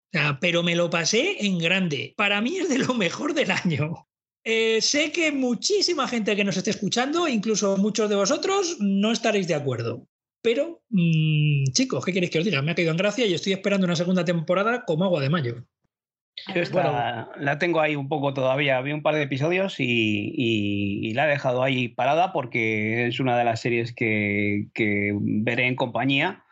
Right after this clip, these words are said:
Speaker 2: y, y siempre se van cruzando otras cosas, y, pero queda ahí. Pero sí que tengo que decir que a gente que, que le he comentado, "Ponte con esta serie", que, que le gusta este estilo de series de acción, eh, han venido de, a decirme,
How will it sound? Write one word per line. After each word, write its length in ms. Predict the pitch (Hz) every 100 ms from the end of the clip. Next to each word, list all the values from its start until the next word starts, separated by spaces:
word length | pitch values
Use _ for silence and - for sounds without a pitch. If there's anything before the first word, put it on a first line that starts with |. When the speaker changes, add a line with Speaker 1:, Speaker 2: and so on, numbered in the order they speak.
| - - -
Speaker 2:
y, 720 | 117 113 104 101 104 117 123
y 40 | 113
siempre 340 | 156 147 123
se 80 | 127
van 140 | 135
cruzando 300 | 135 131 135
otras 240 | 131 131 -
cosas, 280 | 151 170 139
y, 260 | 117 107
pero 180 | 104 113
queda 180 | 120 113
ahí. 200 | 117 113 - _ _
Pero 380 | 131 123 113 120
sí 100 | -
que 120 | 151
tengo 200 | 151 151
que 60 | 143 131
decir 220 | 135 139
que 240 | 131 120 113
a 100 | 110
gente 400 | 135 131 135 123
que, 500 | 123 123 120 117 117
que 500 | 123 120 117 117 117 120
le 140 | 123
he 60 | 123
comentado, 580 | 120 117 127 120 117 107
"Ponte 240 | 143 156
con 120 | 147
esta 200 | 135 123
serie", 400 | 113 120 123 120
que, 560 | 117 113 110 107 110 117 135
que 180 | - 107
le 140 | 110 107
gusta 340 | 127 135 131
este 140 | 113 123
estilo 300 | 110 127 117
de 100 | 117
series 240 | 123 123
de 60 | 113
acción, 320 | 104 156 208 - _ _ _ -
eh, 360 | 104 101 104 104
han 340 | 120 127 123
venido 400 | 120 131 135 156
de, 240 | 135 135 123
a 80 | 110
decirme, 520 | 110 - 110 107